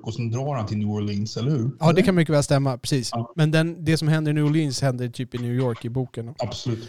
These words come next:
Speaker 1: ja.
Speaker 2: Eh, så handlingen i det här, det handlar om privatdetektiven Harry Angel som då spelas av Mickey Rourke. Han får ett uppdrag från en mister Cypher som, eh, spelas av Robert De Niro i den här filmen. mister Cypher,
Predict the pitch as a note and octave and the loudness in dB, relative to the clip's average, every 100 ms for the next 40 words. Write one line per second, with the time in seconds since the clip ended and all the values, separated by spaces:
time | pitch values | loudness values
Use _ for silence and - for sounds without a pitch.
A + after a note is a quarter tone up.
0 | - B2+ - - _ - - - - E3 | -4 -4 -4 -16 _ -18 -16 -10 2 4
1 | F3 A3+ G3 A3+ A#3+ A#3 F#3+ D#3 C#3 D#3+ | 4 4 4 2 2 2 4 4 4 2
2 | F#3+ F3 D#3+ C#3+ F3+ A3 F#3 E3+ F#3 D#3+ | 2 2 0 2 4 4 4 2 2 0
3 | A#3 E3+ C#3+ C#3+ C#3+ C3+ D#3+ E3+ D3+ B2 | 0 2 4 4 4 2 2 2 2 -2
4 | A#2+ C#3 C#3+ C#3 - C3+ C#3+ C#3+ C3+ C3 | -2 0 0 0 2 2 2 0 -2 0
5 | C3 C#3 G#3+ C4+ - - - F3 F3+ D#3 | 4 8 8 8 2 -12 2 4 4 4
6 | D#3+ D3+ G#3+ F#3+ _ - F#3+ C#3 C3+ - | 2 2 4 2 _ 4 6 6 4 0
7 | C#3+ C3+ C3+ C#3+ C3+ C#3+ C#3+ - - E3 | 2 2 2 0 0 2 2 0 -2 2
8 | E3 D3+ B2+ A2 - - - - C3+ C3 | 2 2 -2 -4 -8 -14 -8 -2 -2 -2
9 | B2+ B2 - - D3 C3+ D3 C3+ D#3 D3+ | -2 -4 -4 0 0 2 2 2 2 2
10 | - D#3 F3 G#3+ B2 F#2+ C3+ B2 A2 A2+ | 2 4 4 4 0 -2 -2 -2 -2 -4
11 | A#2 C3 C3+ D3 E3 D#3+ D#3 | 0 0 2 2 4 4 4